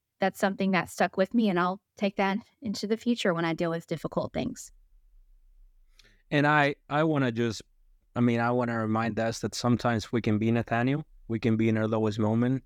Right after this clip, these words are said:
Speaker 2: seeking God and, and saying, "Where are you, Lord?" and questioning our relationship and questioning his will and purpose in our lives. And sometimes we can also be Philip to others. Uh, but also we gotta be aware of who's being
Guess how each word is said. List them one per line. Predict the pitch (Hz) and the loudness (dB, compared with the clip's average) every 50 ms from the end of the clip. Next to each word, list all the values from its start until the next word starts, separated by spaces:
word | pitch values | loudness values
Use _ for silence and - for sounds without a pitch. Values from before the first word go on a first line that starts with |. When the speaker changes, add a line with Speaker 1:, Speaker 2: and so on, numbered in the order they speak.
| _ _ - - _ _ _ _ _ _ _ _ - | _ _ -20 -20 _ _ _ _ _ _ _ _ -14
Speaker 2:
seeking | - - - 113 107 - 120 113 110 | -8 -2 0 0 2 2 2 2 4
God | 113 110 110 113 113 | 4 2 2 0 0
and, | 110 107 104 104 107 - - | 0 -2 -2 -2 -4 -4 -4
and | 104 101 98 | -4 -4 -4
saying, | - - 113 107 104 107 | -2 -2 0 0 2 2
"Where | 110 110 110 | 2 2 2
are | 107 107 110 | 2 2 2
you, | 113 113 117 117 | 4 4 2 2
Lord?" | 117 117 117 120 113 107 | 2 2 2 2 0 0
and | 107 104 | -2 -6
questioning | - - 110 110 101 - - - 113 113 110 110 | -4 0 0 2 2 0 0 0 2 2 2 2
our | 110 110 | 2 0
relationship | 110 110 110 110 110 104 - - 113 107 - - 120 113 - - | 0 0 0 0 0 -2 -2 -2 -2 -2 -2 -2 -4 -4 -2 -2
and | 110 107 | -4 -4
questioning | - - 107 110 - - - 117 113 113 110 104 - _ _ _ _ _ - - - - - - - | -4 -6 -6 -6 -6 -4 -2 0 0 0 0 -2 -4 _ _ _ _ _ -20 -20 -20 -20 -20 -20 -14
his | - - 113 104 107 | -4 -2 -2 0 2
will | 107 110 110 117 117 120 | 4 4 4 6 4 4
and | 113 110 | 2 2
purpose | - 113 117 107 - 117 110 110 | 2 0 0 2 0 0 0 2
in | 113 113 | 2 2
our | 113 113 | 2 2
lives. | 113 117 120 127 131 - - - - _ _ - - _ _ _ _ - - - | 2 2 2 2 0 -2 -4 -12 -20 _ _ -20 -20 _ _ _ _ -20 -16 -6
And | - 123 123 117 113 | -2 0 2 2 2
sometimes | - - 131 135 135 143 139 131 113 | 2 4 2 4 4 2 2 2 2
we | 120 123 | 0 2
can | 127 123 123 | 2 4 4
also | 127 131 120 - 123 | 2 2 0 -2 -2
be | 113 123 127 123 | 0 2 0 0
Philip | - - 120 135 131 - - - - - | 0 0 0 0 0 -2 -4 -8 -8 -2
to | - 107 107 | 0 2 2
others. | 101 98 98 104 104 - - - _ _ _ _ - - _ _ - - _ _ - _ - | 2 2 0 -4 -6 -8 -12 -14 _ _ _ _ -20 -20 _ _ -20 -20 _ _ -20 _ -10
Uh, | - 110 110 107 | -6 -4 -2 -2
but | 104 110 110 | 0 2 2
also | 117 139 151 135 - | 4 2 2 0 0
we | 131 127 | 0 2
gotta | 120 127 127 123 123 | 2 2 2 0 0
be | 113 123 123 120 | 0 2 2 2
aware | 117 110 117 120 127 123 120 | 4 2 2 2 2 2 2
of | 120 117 - | 2 0 0
who's | - 120 120 117 104 | 0 0 0 0 0
being | - - 120 117 113 113 110 - | 0 2 2 2 4 2 0 -2